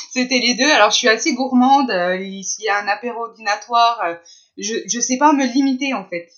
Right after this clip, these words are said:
Enfin, maintenant, si. Mais je ne savais pas me limiter. Et donc, du coup, bah, je mange, je mange jusqu'à en avoir mal au ventre.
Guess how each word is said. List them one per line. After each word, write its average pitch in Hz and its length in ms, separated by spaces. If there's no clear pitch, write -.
Enfin, 180 200
maintenant, 185 320
si. - 240
Mais 202 240
je 202 120
ne 220 80
savais 247 300
pas 277 200
me 233 140
limiter. 208 640
Et 196 180
donc, 196 180
du 185 120
coup, 247 160
bah, 185 220
je 185 120
mange, 196 340
je 196 40
mange 233 280
jusqu'à 214 280
en 202 60
avoir 190 240
mal 202 200
au 185 100
ventre. 240 300